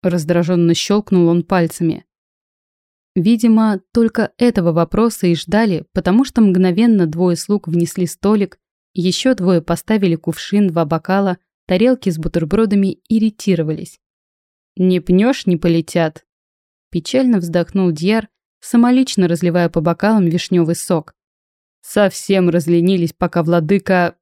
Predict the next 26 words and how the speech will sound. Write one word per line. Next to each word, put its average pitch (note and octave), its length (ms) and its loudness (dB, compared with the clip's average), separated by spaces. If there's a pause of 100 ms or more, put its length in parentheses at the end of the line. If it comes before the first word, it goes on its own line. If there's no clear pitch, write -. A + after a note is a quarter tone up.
(460)
в F#3+ 80 -4
отъезде. F3+ 680 -2 (500)
Так - 200 -2
на F#3 80 2
чем B3 220 0
мы A3+ 80 0
остановились? G#3+ 760 -2 (520)
Ах, A3 240 2
да, G3+ 380 0
на E3+ 180 2
том, F#3 220 0
что F#3 220 -2
же E3+ 100 -2
такого F3+ 400 0
важного F#3 460 0
ты F3 100 -4
хотела F3 400 0
передать E3+ 400 0
вампиру?» F3 580 -2 (760)
Настолько, G3+ 680 0
что - 240 -2
не F#3+ 120 2
постеснялась F#3 840 -2
отправиться F3+ 600 -2
к - 80 -14
куратору, F3+ 640 -2